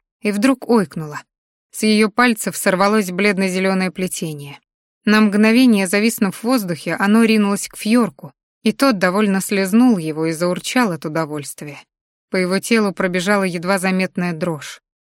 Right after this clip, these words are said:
Шерсть встала дыбом, а глаза загорелись фиолетовым. «Никакой магии!» — в сердцах выкрикнул Брэндон.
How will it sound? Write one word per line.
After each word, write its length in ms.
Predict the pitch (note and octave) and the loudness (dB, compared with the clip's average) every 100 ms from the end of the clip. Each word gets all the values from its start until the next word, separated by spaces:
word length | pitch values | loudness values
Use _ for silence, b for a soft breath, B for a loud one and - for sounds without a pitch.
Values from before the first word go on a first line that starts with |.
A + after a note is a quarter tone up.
| _ | _
Шерсть 520 | - A3+ A3 - - | -2 0 0 -2 -8
встала 400 | - - G#3 G3 | -10 0 2 2
дыбом, 500 | F3 A#3 F#3 D#3 C#3 | 0 0 0 -4 -6
а 100 | - | -6
глаза 340 | F#3 G3+ G#3 B3 | 0 2 2 2
загорелись 560 | G3 F#3+ G3+ G#3 F#3 | 2 0 2 2 -2
фиолетовым. 760 | - - F3+ F3 D#3+ C#3+ D3 C#3+ _ _ _ _ - | -6 -4 -2 -4 -6 -12 -14 -18 _ _ _ _ -4
«Никакой 500 | F#3+ F3+ G3+ - A#3 | -2 0 0 2 4
магии!» — 600 | A#3 B3+ E3+ E3+ D#3+ C3+ _ _ | 4 4 0 -2 -4 -8 _ _
в 60 | |
сердцах 560 | - G3+ F3+ - F#3+ - | -4 -2 -2 -2 -2 -2
выкрикнул 560 | F3+ F3 F#3 E3+ F3+ E3+ | -6 -4 -6 -4 -4 -2
Брэндон. 500 | F3 E3+ D3 C#3+ | -2 -2 -6 -12